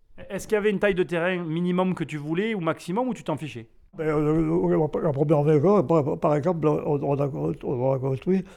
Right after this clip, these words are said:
Speaker 2: il fallait quatre cents mètres, c'était vraiment un petit, petit terrain. Par contre, la dernière, il fallait deux mille mètres, euh, c'était di-,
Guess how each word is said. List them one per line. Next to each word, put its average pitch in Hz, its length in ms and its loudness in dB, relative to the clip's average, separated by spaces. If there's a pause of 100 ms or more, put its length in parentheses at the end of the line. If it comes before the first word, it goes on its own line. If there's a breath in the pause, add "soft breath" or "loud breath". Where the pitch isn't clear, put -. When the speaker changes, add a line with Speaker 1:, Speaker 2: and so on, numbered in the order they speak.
(220 loud breath)
Speaker 2:
il 151 140 0
fallait 147 260 0
quatre 156 220 0
cents 147 100 2
mètres, 147 440 4 (520)
c'était 147 240 -4
vraiment 135 280 0
un 151 80 4
petit, 143 560 0 (320)
petit 156 200 -4
terrain. 170 280 0 (580 soft breath)
Par 127 160 -6
contre, 160 340 4
la 139 120 4
dernière, 147 420 4
il 156 60 4 (360)
fallait 147 320 0
deux 165 400 4
mille 160 200 6
mètres, 190 440 4 (380 loud breath)
euh, 151 240 -2
c'était 127 320 -4
di-, 120 180 -6